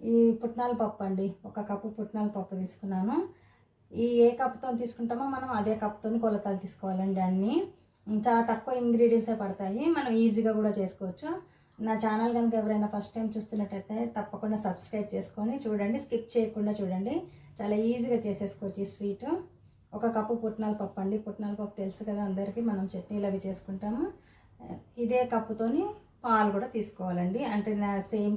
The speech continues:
కప్స్ ఉన్నాయన్నమాట, అందుకని అలా తీసుకుంటున్నాను. ఏ కప్ తీసుకుంటామో ఆ కప్తోని మనం తీసుకోవాలి. ఇప్పుడు స్టవ్ మీద గిన్నె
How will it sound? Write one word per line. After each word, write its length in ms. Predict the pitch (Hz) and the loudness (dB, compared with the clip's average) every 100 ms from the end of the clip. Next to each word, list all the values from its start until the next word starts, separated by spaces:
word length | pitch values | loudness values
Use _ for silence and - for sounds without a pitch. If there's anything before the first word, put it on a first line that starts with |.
| 208 | -2
కప్స్ 240 | 196 - 202 | -6 -4 -2
ఉన్నాయన్నమాట, 400 | 196 185 190 - | 0 0 0 -2
అందుకని 320 | 180 180 196 202 | -2 -2 -2 0
అలా 160 | 180 175 175 | 0 -2 -4
తీసుకుంటున్నాను. 600 | 175 202 - 196 220 330 - _ _ 226 | -8 -12 -8 -4 -2 -2 -6 _ _ 4
ఏ 80 | 233 240 | 6 6
కప్ 120 | 240 233 | 2 -2
తీసుకుంటామో 480 | 220 220 208 233 320 240 | -2 -4 -2 0 2 4
ఆ 60 | 202 190 | 2 0
కప్తోని 440 | 175 - 185 277 392 - _ _ _ 208 | -6 -6 -4 -4 -4 -10 _ _ _ -8
మనం 180 | 202 208 | -4 -4
తీసుకోవాలి. 580 | 180 175 - 175 170 165 - _ _ _ _ _ _ - - - - - - - - - - - - - - - - - - - - - - - | -6 -8 -6 -6 -6 -12 -20 _ _ _ _ _ _ -20 -20 -20 -20 -20 -20 -20 -20 -20 -20 -20 -20 -20 -20 -20 -20 -20 -20 -20 -20 -20 -20 -14
ఇప్పుడు 200 | 226 220 | -10 -6
స్టవ్ 240 | 247 226 240 | 0 2 2
మీద 100 | 247 226 | 2 0
గిన్నె 180 | 220 | 0